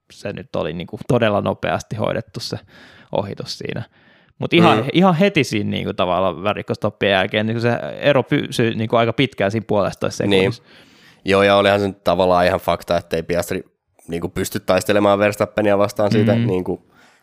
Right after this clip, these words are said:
Speaker 2: ei, ei kalusto vaan riitä. Mutta tota,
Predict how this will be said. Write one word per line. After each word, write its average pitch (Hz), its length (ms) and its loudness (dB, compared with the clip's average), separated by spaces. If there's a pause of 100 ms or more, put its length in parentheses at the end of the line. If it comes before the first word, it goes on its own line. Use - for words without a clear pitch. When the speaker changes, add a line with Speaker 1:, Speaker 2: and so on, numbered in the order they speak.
Speaker 2:
ei, 92 200 -2 (120)
ei 95 160 0
kalusto 92 440 0
vaan 95 220 2
riitä. 95 320 -2 (140)
Mutta 98 300 -2
tota, 101 280 0